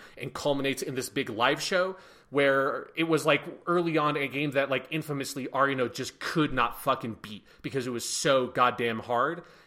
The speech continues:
And so it, like, crosses through multiple episodes of him just trying to beat this incredibly hard game, culminating in one of their first big live shows that they then film and kinda cut into an episode of the show. And him in front of, like, a massive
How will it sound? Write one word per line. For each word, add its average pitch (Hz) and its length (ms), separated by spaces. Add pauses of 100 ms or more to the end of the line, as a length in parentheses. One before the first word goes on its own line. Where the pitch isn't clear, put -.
And 139 140
so 156 200
it, 151 160
like, 143 300
crosses 156 480
through 143 260
multiple 127 600
episodes 170 540
of 139 120
him 131 180
just 135 240
trying 131 220
to 120 80
beat 117 220
this 123 160
incredibly 117 420
hard 113 260
game, 135 340 (520)
culminating 180 640
in 143 540
one 139 140
of 131 120
their 135 100
first 131 460
big 135 180
live 147 380
shows 117 340
that 127 140
they 139 60
then 120 200
film 127 380
and 113 120
kinda 120 220
cut 123 320
into 117 300
an 113 100
episode 113 380
of 98 80
the 110 80
show. 139 400 (440)
And 123 320
him 170 720
in 170 220
front 147 260
of, 135 80
like, 135 160
a 143 100
massive 127 520